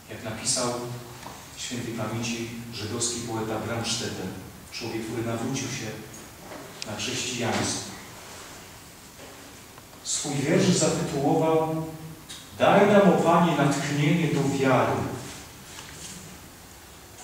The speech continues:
Bo my często myślimy, że wiara to jest coś wyssanego z mlekiem matki i tak będzie na wieki wieków. Amen.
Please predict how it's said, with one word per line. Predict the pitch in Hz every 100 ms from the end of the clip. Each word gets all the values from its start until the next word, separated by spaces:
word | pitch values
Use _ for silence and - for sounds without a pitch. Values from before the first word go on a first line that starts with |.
| - - - - - - - - - - - - - - - - - - - - - - - - - - - - -
Bo | 117
my | 123
często | 151 160 -
myślimy, | 131 - 160 160
że | 135 -
wiara | - -
to | - 135
jest | 131 127 - 127
coś | 135
wyssanego | - 131 - 123 127 127
z | 123 120
mlekiem | 127 123 110
matki | 104 120 - - 165 - - - - - -
i | 123
tak | 127 -
będzie | 135 139 135 131 - -
na | 113 107
wieki | 120 - 120
wieków. | 110 107 - -
Amen. | - 101 95